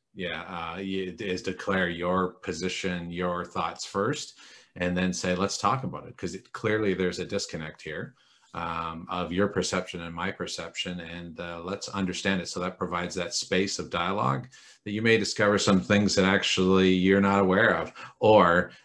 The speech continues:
they may, uh, it also sets kind of the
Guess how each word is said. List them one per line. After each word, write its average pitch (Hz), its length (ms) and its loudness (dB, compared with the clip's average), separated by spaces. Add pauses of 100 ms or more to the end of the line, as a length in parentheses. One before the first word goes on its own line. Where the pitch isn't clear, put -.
they 98 220 4
may, 90 680 2
uh, 90 360 -2
it 107 160 2
also 110 320 4
sets - 500 0
kind 98 340 0
of 87 300 -2
the 90 420 0